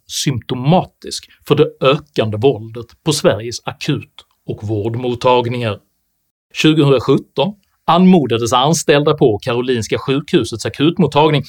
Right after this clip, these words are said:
att bära så kallade “bråklarm” efter att det framkommit att nära tio procent av arbetsstyrkan upplevt hot och våld på jobbet. Tjugohundraarton tillkallades polis efter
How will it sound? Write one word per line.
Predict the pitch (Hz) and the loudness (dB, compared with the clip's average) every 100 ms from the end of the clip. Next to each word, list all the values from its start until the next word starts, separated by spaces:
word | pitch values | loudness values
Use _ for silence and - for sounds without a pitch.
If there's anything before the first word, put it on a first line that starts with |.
| - | -4
att | - 160 | -2 2
bära | 180 196 175 120 | 4 4 4 0
så | - 143 | -2 -4
kallade | 151 151 110 101 _ - | -2 -2 -2 -4 _ -2
“bråklarm” | 139 123 147 180 - 151 160 107 107 _ _ _ - | 2 4 2 0 0 2 2 0 -6 _ _ _ -4
efter | - 226 | -2 0
att | 185 | -2
det | 160 | 0
framkommit | 165 190 - 131 110 104 _ - | 0 0 -2 -4 -6 -10 _ -6
att | 156 | 2
nära | 175 156 | 4 2
tio | - - 160 160 135 | -2 -4 -4 0 -2
procent | 117 117 - 175 113 - _ | -2 -6 -4 -4 -4 -18 _
av | - 131 | -8 -4
arbetsstyrkan | 127 131 135 117 - 127 - 107 95 _ _ - | 0 0 -2 -4 -4 -8 -6 -12 -12 _ _ -6
upplevt | 190 - 117 - - | -4 -2 -6 -6 -10
hot | - 143 143 - - _ - | -6 -6 -6 -18 -20 _ -12
och | 110 | -8
våld | 104 113 101 110 - - | -6 -6 -6 -14 -20 -10
på | 113 | -6
jobbet. | 123 135 117 - _ _ _ _ _ _ _ _ _ | -2 -4 -6 -12 _ _ _ _ _ _ _ _ _
Tjugohundraarton | - 156 139 127 127 131 220 - 127 180 - - | 0 0 2 0 2 2 0 0 0 0 -6 -8
tillkallades | - 196 185 160 131 113 107 | 0 0 2 2 2 -2 -6
polis | 139 151 226 110 - - _ - | -2 0 0 -4 -10 -12 _ -2
efter | - - | 0 2